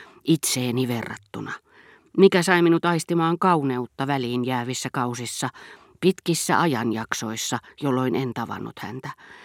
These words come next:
joitten seitin ohuessa syvyydessä tapaamani rusottava tyttö muovautui salaperäisin varjoin,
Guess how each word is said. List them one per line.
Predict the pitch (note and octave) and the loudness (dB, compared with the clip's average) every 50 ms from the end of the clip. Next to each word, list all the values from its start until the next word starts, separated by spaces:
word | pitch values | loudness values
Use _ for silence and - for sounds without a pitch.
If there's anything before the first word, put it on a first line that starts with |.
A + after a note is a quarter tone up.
| - - - - - _ - | -20 -20 -20 -20 -16 _ 4
joitten | E3+ E3+ D#3 - E3 D#3 D3+ | 6 6 6 6 6 4 4
seitin | - - G#3+ G#3+ G#3+ G3+ - E3 D#3 - | 4 4 4 4 4 4 2 2 2 2
ohuessa | B2 C#3 C3 C3 C3 C3 B2 - - C3 | 0 0 0 0 0 0 0 0 -4 -6
syvyydessä | - - F3+ E3+ D3+ C3+ A#2 A2 G#2+ G#2 - G#2+ - - - A#2 - | -4 -2 -2 -2 -2 -2 -4 -4 -6 -6 -6 -8 -8 -8 -8 -6 -4
tapaamani | C#3+ C#3 - - B2+ A2+ G#2+ G#2+ A2+ A#2+ A#2+ A#2+ B2+ B2+ | -4 -4 -4 -4 -6 -6 -6 -4 -4 -2 -2 -2 -2 -2
rusottava | C#3+ E3 D#3 D3+ B2 - _ - A2+ A2+ A#2 - | -4 -4 -4 -6 -8 -8 _ -8 -6 -6 -6 -4
tyttö | - D#3+ D#3 - _ _ - A#2+ - - - - - - - - - _ - | -4 -4 -6 -6 _ _ -8 -8 -8 -10 -14 -20 -20 -20 -20 -20 -20 _ 2
muovautui | D#3+ F3+ F#3+ F3 D#3+ D3 C3+ C#3 C3 B2+ C3 - - C#3+ C#3 C3+ B2+ | 8 10 10 10 10 8 8 6 4 4 2 0 0 0 0 0 0
salaperäisin | - D#3+ D#3 D3+ C3+ A#2+ - C3+ A#2+ - B2+ A#2+ A#2+ A#2+ - - A#2+ B2 B2 | 0 -2 -2 -2 -2 -4 -4 -6 -6 -4 -4 -4 -4 -4 -6 -4 -4 -2 0
varjoin, | B2+ C#3+ D3 C3+ A#2+ A2 A2 A2+ A2+ A2+ A2+ A#2+ A#2+ | 2 2 2 2 0 -2 -4 -4 -4 -4 -4 -6 -8